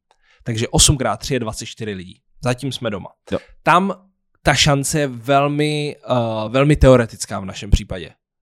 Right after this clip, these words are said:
Speaker 1: A, a postoupit mezi osm nejlepších týmů,
Speaker 2: Mhm.
Speaker 1: protože tam se to rozděluje ještě na čtyři nebo dva evropský a tak, takže jako fakt člověk musí být me-, v podstatě mezi třema nejlepšíma evropskýma týmama, což při,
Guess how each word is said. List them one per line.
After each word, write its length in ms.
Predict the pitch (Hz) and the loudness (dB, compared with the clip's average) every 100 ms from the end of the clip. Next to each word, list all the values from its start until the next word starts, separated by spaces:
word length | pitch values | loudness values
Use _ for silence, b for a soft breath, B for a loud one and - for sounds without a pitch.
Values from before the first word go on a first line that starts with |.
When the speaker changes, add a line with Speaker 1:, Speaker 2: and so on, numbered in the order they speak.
| _ | _
Speaker 1:
A, 80 | 110 | -2
a 220 | 80 107 | 0 -2
postoupit 560 | 104 - 135 127 113 123 | 2 4 6 2 0 0
mezi 240 | 120 113 - | -2 -8 -2
osm 340 | - - 120 | 0 0 -2
nejlepších 480 | 113 110 110 - - | -6 -4 -2 -4 -6
týmů, 140 | 110 | -2
Speaker 2:
Mhm. 100 | 104 | -2
Speaker 1:
protože 200 | 110 - | -2 -6
tam 120 | - 120 | -8 -8
se 100 | - | -8
to 120 | 127 | -8
rozděluje 360 | 123 117 123 | -8 -10 -10
ještě 220 | 117 - 117 | -10 -12 -12
na 120 | - B B | -12 B B
čtyři 500 | - - 139 127 110 - b b 120 | -14 -8 -6 -4 -6 -8 b b -8
nebo 200 | 120 110 | -6 -2
dva 180 | 113 | 0
evropský 680 | 120 135 160 147 - - 131 | 0 2 0 2 -2 -2 -6
a 60 | 127 | -6
tak, 180 | 123 | -8
takže 300 | - 123 127 120 | -10 -8 -8 -8
jako 160 | 127 | -10
fakt 220 | 131 135 - | -8 -10 -4
člověk 260 | 139 127 | -2 -2
musí 180 | 117 139 | -2 -6
být 120 | 131 | -6
me-, 120 | 123 - | -10 2
v 60 | |
podstatě 320 | - - 123 127 | 2 2 -2 -8
mezi 220 | 117 123 | -10 -6
třema 360 | - 139 123 | 0 2 2
nejlepšíma 560 | 123 120 120 104 131 120 | 0 -4 -6 -6 -2 0
evropskýma 560 | 107 117 110 - 123 113 | 0 -2 -2 -2 -6 -10
týmama, 420 | - 104 98 104 | -10 -12 -10 -10
což 240 | - 117 - | -8 -6 -2
při, 380 | - - 117 | 0 0 -2